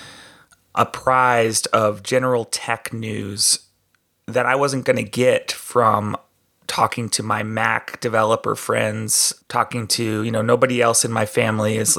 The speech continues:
is as much of a tech nerd as I am. So it was just kind of like an opportunity to stay tuned in to the broader tech world. And as a Mac developer, I was getting plenty of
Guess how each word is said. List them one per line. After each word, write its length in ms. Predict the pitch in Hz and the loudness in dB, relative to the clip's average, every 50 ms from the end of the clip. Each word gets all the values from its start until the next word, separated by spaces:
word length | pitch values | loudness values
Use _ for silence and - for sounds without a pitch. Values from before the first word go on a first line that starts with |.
| - - | -2 -2
is 180 | 120 117 110 - | -2 -2 -2 0
as 220 | - - 104 101 | 0 0 0 0
much 200 | 117 113 107 - | -2 -4 -4 -4
of 80 | 123 117 | -4 -6
a 60 | 104 | -6
tech 320 | - - - 120 113 - | -6 -6 -6 -6 -6 -6
nerd 300 | - 110 110 110 110 110 | -6 -8 -6 -6 -4 -4
as 120 | 107 104 101 | -4 -4 -2
I 180 | 110 107 110 | -2 -2 0
am. 340 | 107 104 101 101 101 101 98 | 0 -2 -2 -2 -4 -4 -2
So 420 | - - - 123 110 104 101 - - - - - - - - - - _ _ | 0 2 4 4 4 4 4 2 -2 -14 -20 -20 -20 -20 -20 -20 -20 _ _
it 80 | - 156 | -2 0
was 160 | 156 151 143 | 0 0 0
just 160 | - 165 - | 0 -2 -2
kind 180 | - - 165 160 | -2 -2 -2 0
of 80 | 151 127 | 0 0
like 160 | 127 120 - | 0 0 0
an 80 | 127 | 0
opportunity 720 | - - 123 - - 120 - - 131 123 120 120 113 117 | 0 0 0 0 -2 -4 -4 -4 -2 -2 -2 -2 -2 -4
to 120 | - - 104 | -4 -4 -2
stay 440 | - - - - 120 117 117 117 117 - - - | -2 0 0 2 2 2 2 0 -2 -4 -4 -4
tuned 440 | - - - 139 139 139 139 127 127 | -4 -2 0 0 0 2 2 2 4
in 280 | 123 120 117 113 110 | 4 4 4 2 2
to 520 | - - - 117 110 104 107 110 98 - - - 101 - _ _ _ - | 0 2 2 2 2 0 0 -2 -2 -4 -8 -14 -20 -20 _ _ _ -6
the 120 | - 98 | -2 -2
broader 840 | 98 - - - 117 123 117 113 113 117 113 113 113 113 107 104 - | -2 -4 -2 0 2 4 4 4 4 4 2 2 0 0 -2 -4 -6
tech 340 | - - - 120 117 - - | -8 -4 -2 -2 -2 -2 -6
world. 460 | 117 104 - - - - - - - - - _ - | -10 -8 -6 -6 -4 -6 -6 -8 -10 -12 -18 _ -10
And 520 | - 110 113 107 107 107 110 110 - - | -8 -6 -6 -4 -4 -6 -6 -6 -8 -8
as 240 | - - 107 110 - | -4 -2 -2 -2 -2
a 40 | 117 | -4
Mac 400 | 110 113 117 117 120 120 - - | -4 -4 -2 -2 -2 -2 -4 -4
developer, 760 | - 127 110 113 113 107 107 107 107 - - 117 110 107 113 - | -6 -4 0 0 0 2 2 0 -2 -2 -2 -2 -2 -2 0 0
I 120 | - 113 | 0 0
was 180 | 110 110 113 - | 0 0 -2 -4
getting 320 | - 127 120 117 110 107 | -2 -2 -2 -2 -2 -6
plenty 500 | - - - 139 135 131 - - 127 117 | -6 -4 -2 0 0 0 -2 -4 -4 0
of 300 | 110 107 107 107 - - | 0 0 0 -2 -4 -12